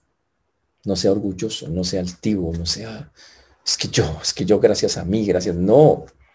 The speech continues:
Uno tiene que decir, "Por la gracia de Dios soy lo que soy. Y si he logrado algo y he llegado a algo, no en cualquier aspecto, porque se aplica a cualquier aspecto, ha sido por la pura misericordia de Dios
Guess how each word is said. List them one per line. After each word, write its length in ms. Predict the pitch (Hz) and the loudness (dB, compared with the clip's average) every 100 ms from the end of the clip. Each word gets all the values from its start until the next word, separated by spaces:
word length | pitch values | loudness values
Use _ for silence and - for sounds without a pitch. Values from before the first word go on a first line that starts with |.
| _ _ _ _ _ _ _ - _ - - - | _ _ _ _ _ _ _ -20 _ -20 -20 -4
Uno 160 | 90 | 0
tiene 180 | 90 92 | 2 2
que 100 | 98 | 2
decir, 300 | 92 82 73 - _ | 2 0 -6 -10 _
"Por 340 | 90 85 80 - _ - | -4 -4 -6 -12 _ -8
la 180 | 82 87 | -4 -2
gracia 380 | 92 92 127 | -2 0 2
de 60 | 120 | 4
Dios 180 | 80 78 | 2 0
soy 260 | - 90 | 0 0
lo 120 | 80 - | 0 -4
que 120 | - | -6
soy. 340 | - 64 - _ _ _ _ _ _ _ _ - | -8 -10 -16 _ _ _ _ _ _ _ _ -8
Y 60 | |
si 140 | 98 95 | -6 4
he 20 | |
logrado 500 | 98 107 120 120 123 | 6 8 10 10 10
algo 360 | 143 147 147 123 | 10 8 4 6
y 100 | 104 | 6
he 40 | |
llegado 400 | 113 113 117 120 | 6 6 8 10
a 40 | |
algo, 220 | 143 135 107 | 10 8 4
no 100 | 113 | 2
en 100 | 117 | 6
cualquier 360 | 139 139 196 | 6 10 10
aspecto, 520 | 220 185 147 - - - - - - _ _ _ _ | 8 6 4 4 -6 -8 -20 -20 -20 _ _ _ _
porque 220 | - 87 | -4 0
se 100 | 85 | 2
aplica 340 | 82 135 156 | 2 2 4
a 40 | 160 | 6
cualquier 260 | - 98 | 4 4
aspecto, 380 | 95 - - - | 2 0 -10 -8
ha 40 | - | -4
sido 220 | 90 90 | -4 -4
por 140 | - | -2
la 160 | 71 - | -4 0
pura 260 | 180 175 | 2 4
misericordia 640 | 165 151 98 90 92 90 98 | 2 0 -2 0 -2 -2 -2
de 60 | |
Dios 380 | 92 143 151 - | 0 0 0 -8